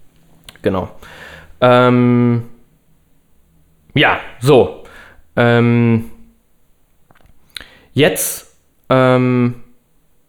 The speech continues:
jetzt kann man natürlich noch einen Schritt weiter gehen,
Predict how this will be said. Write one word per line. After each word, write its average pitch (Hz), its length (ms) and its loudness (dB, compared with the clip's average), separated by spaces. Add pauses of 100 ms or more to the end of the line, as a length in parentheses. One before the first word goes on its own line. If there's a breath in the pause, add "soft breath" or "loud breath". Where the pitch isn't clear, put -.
(600)
jetzt 147 180 0
kann 190 120 2
man 180 100 2
natürlich 170 300 0
noch 147 120 0
einen 139 100 0
Schritt 123 200 -2
weiter 110 300 0
gehen, 110 320 -4